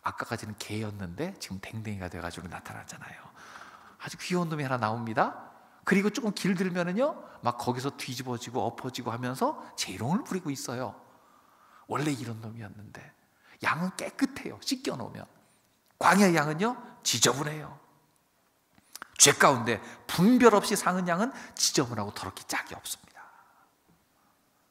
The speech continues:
그런데 그런 양을 좋은 주인이 데려다가 씻기고 입히고 안아주고 할 때에 그 양은 깨끗해지는 겁니다.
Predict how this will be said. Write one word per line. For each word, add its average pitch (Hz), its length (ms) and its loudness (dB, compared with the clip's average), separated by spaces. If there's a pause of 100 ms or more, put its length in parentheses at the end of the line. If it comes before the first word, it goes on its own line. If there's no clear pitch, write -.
(1200)
그런데 135 380 -2
그런 135 680 -2 (280)
양을 95 520 -8 (600)
좋은 - 560 -6
주인이 131 460 -8
데려다가 143 600 -10 (140)
씻기고 180 560 -6
입히고 151 720 -8 (160)
안아주고 117 600 -6
할 113 120 -10
때에 202 380 -8 (200)
그 - 200 -2
양은 156 220 -6
깨끗해지는 160 640 -12
겁니다. 156 680 -14